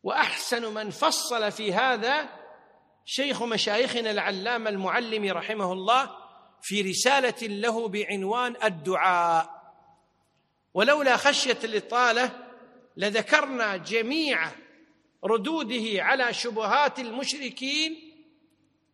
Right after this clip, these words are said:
وبي-، وبينا وجه دلالة ما قاله في توحيد رب العالمين. هذا مثل الذي يأتي ويقول:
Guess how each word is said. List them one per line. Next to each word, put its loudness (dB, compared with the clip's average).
وبي-، 4
وبينا 0
وجه 4
دلالة 0
ما -2
قاله 2
في -4
توحيد -6
رب -6
العالمين. -14
هذا 0
مثل -2
الذي -2
يأتي 0
ويقول: -2